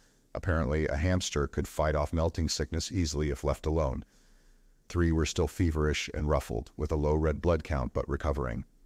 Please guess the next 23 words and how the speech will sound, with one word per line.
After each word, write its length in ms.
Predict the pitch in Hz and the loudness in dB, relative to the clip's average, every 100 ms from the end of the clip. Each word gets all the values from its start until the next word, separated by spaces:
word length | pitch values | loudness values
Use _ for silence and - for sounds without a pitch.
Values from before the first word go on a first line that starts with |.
| - _ _ - | -20 _ _ -6
The 100 | 80 | -4
three 300 | - 90 85 | 0 4 4
dead 220 | 85 92 | 4 2
ones 300 | 76 73 73 | 2 0 0
had 120 | 82 | 0
been 140 | 78 78 | 2 2
given 260 | 80 80 | 2 2
strong 500 | 80 - 82 82 80 | 0 -2 2 2 2
shots 420 | 73 - 76 73 - | 0 0 0 0 -2
of 80 | |
adaptive 600 | 62 - 80 80 - 69 58 | -4 0 0 0 0 -2 0
and 180 | 57 | -4
counterhistamine, 920 | - 87 85 80 65 71 - 65 - - _ _ - | -4 0 0 0 0 -2 -2 -4 -4 -8 _ _ -6
so 160 | - | 0
their 140 | 80 82 | 2 2
bodies 440 | 80 80 80 - | 2 2 2 2
had 100 | - | 0
not 220 | 73 69 | 0 -2
fought 280 | - 69 - | 0 -2 0
back 240 | 76 69 | -2 -2
against 360 | - 78 73 - | -4 -2 -2 -2
the 100 | - | -4
attack. 500 | 67 - 80 62 - | -4 -2 -2 -2 -10